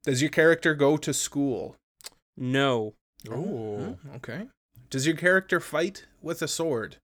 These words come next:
Speaker 2: Not with a sword.
Speaker 3: So no.
Speaker 2: No.
Speaker 1: Okay.
Speaker 3: Okay, so they fight, though. That's interesting to know.
Speaker 1: Is your character associated with Tiger Star?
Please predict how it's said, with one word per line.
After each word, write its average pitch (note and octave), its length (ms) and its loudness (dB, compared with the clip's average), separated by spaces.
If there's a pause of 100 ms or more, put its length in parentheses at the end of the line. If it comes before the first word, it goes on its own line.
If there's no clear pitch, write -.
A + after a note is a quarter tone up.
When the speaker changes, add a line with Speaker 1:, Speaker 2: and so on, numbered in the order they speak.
(200)
Speaker 2:
Not D#3 420 2
with B3+ 160 -8
a B3+ 60 -4
sword. B2+ 920 -2 (160)
Speaker 3:
So - 160 -18
no. G#2+ 280 -8 (240)
Speaker 2:
No. B2 260 -6 (280)
Speaker 1:
Okay. - 280 -18 (600)
Speaker 3:
Okay, C3+ 400 -6
so E3 100 -10
they C#3+ 100 -2
fight, D#3 400 -6
though. G2 140 -14
That's G#2+ 200 -14
interesting G#2+ 400 -18
to G2 60 -18
know. F#2+ 220 -20 (240)
Speaker 1:
Is E3+ 240 -2
your B3+ 120 -4
character G3 520 0
associated C#3 720 0
with A#2+ 240 -8
Tiger D#3 420 0
Star? - 540 -6